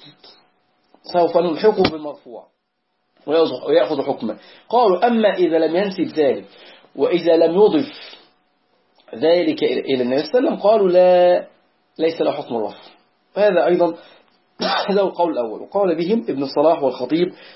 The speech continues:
وابن حجر، ونسبوه إلى جمهور المحدثين. القول الثاني قالوا إيه؟ قالوا أن الصحابي إذا قال: "أمرنا بكذا"، ه-، هذا له حكم الموقوف، والراجح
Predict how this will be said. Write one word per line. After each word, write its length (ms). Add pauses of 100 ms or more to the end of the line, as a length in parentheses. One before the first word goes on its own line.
(140)
وابن 160
حجر، 380 (200)
ونسبوه 680
إلى 100
جمهور 260
المحدثين. 600 (340)
القول 360
الثاني 320
قالوا 280
إيه؟ 160 (560)
قالوا 420
أن 120
الصحابي 420
إذا 80
قال: 320 (160)
"أمرنا 320
بكذا"، 340 (1400)
ه-، 400
هذا 140
له 160
حكم 220
الموقوف، 480 (1040)
والراجح 840